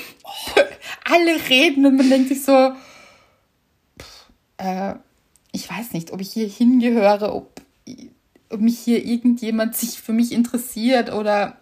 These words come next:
Speaker 2: eben so, so sich allein zu fühlen in so einer ganz großen Gruppe.
Speaker 1: Mhm.
Speaker 2: Ich kenn's auf mehreren Ebenen eigentlich. Also, ja.
Speaker 1: Ja. Und dann war man vielleicht in eben bei, bei so einer großen Gruppe, war man vorher Teil eines Gesprächs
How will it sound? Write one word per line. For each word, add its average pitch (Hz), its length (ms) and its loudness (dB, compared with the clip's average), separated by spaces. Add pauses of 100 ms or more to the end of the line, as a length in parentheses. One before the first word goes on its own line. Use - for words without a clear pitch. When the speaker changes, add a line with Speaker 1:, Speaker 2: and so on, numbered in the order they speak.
Speaker 2:
eben 226 240 -2
so, - 160 -8
so 226 320 -4
sich - 320 -12 (180)
allein 269 460 -2
zu 269 120 -6
fühlen 208 300 -8
in 208 100 -4
so 202 80 -6
einer 208 140 -4
ganz 269 440 -2
großen 254 460 -6
Gruppe. - 540 -8 (400)
Speaker 1:
Mhm. 180 640 -6 (240)
Speaker 2:
Ich 190 160 -12
kenn's 208 320 -6
auf - 180 -8
mehreren 196 480 -2
Ebenen 165 400 -10
eigentlich. 165 280 -12
Also, 180 360 -6
ja. 175 280 -4
Speaker 1:
Ja. 240 420 -4 (400)
Und 233 160 2
dann 233 160 0
war 202 100 -2
man 262 160 0
vielleicht 240 340 -6
in 226 240 2
eben 220 360 -6 (200)
bei, 190 120 -6 (120)
bei 190 160 -4 (200)
so 208 180 -8
einer 190 160 -6
großen 233 480 0
Gruppe, 240 440 0
war 202 180 -2
man 254 160 4
vorher 247 460 -2
Teil 220 380 -2
eines 220 300 -4
Gesprächs - 960 -6